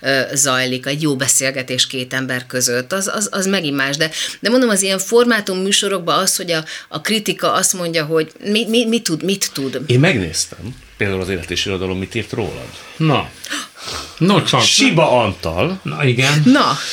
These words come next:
Speaker 2: Siba Antal azt írta, akiről jó lenne tudni egyszer, hogy kicsoda, úgy finoman jelezném, én még nem tudtam beazonosítani őt.
Speaker 3: Hát,
Speaker 2: Bevallanád,
Speaker 3: tudom,
Speaker 2: de
Speaker 3: hogy
Speaker 2: hogyha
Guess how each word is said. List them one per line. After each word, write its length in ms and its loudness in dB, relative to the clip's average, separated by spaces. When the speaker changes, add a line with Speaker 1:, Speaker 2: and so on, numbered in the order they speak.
Speaker 2:
Siba 440 2
Antal 300 0
azt 280 2
írta, 240 4
akiről 260 4
jó 120 6
lenne 220 4
tudni 240 4
egyszer, 260 2
hogy 100 2
kicsoda, 540 0
úgy 100 0
finoman 340 2
jelezném, 580 2
én 160 2
még 120 6
nem 100 4
tudtam 320 2
beazonosítani 840 2
őt. 320 2
Speaker 3:
Hát, 120 -10
Speaker 2:
Bevallanád, 600 4
Speaker 3:
tudom, 60 4
Speaker 2:
de 80 4
Speaker 3:
hogy 100 2
Speaker 2:
hogyha 480 4